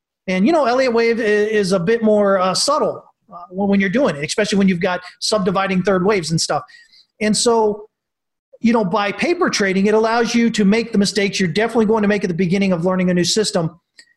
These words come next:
but without losing any money. But that, you know, again, that comes after the education part. Everybody wanna jump in.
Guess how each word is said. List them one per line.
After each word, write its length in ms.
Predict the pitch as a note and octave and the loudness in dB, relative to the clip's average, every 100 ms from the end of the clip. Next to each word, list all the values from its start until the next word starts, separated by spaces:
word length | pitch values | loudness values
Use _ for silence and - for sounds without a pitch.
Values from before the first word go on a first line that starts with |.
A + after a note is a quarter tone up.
| _ _ _ _ _ | _ _ _ _ _
but 180 | F3 A#3 | -4 0
without 260 | A3+ A3 G#3+ | 0 0 0
losing 260 | G#3 G3 F#3 | 0 2 0
any 120 | F#3 | 2
money. 360 | F#3 F#3 C3+ - | 0 0 -4 -8
But 100 | - | -6
that, 200 | B3+ C#4 C#4 A#3+ | -4 -4 -8 -2
you 100 | B3+ | 0
know, 140 | B3 | 2
again, 280 | A#3+ C#4 A3 | 2 0 0
that 180 | B3+ C4 | -2 -2
comes 260 | D4+ A#3 - _ - | -2 -2 -4 _ -6
after 600 | B3 C#4+ - A3 G3 F#3+ _ _ - | -4 -4 -2 0 0 -4 _ _ -2
the 100 | G#3 | 0
education 500 | F#3+ - C4+ - A#3 | 0 -2 -2 -2 -2
part. 160 | F#3+ | -2
Everybody 260 | A#3+ F4+ E4 | 0 0 2
wanna 180 | D#4 B3 | 0 0
jump 340 | F3+ C#4 C#4 | 0 0 0
in. 160 | C#4 | -2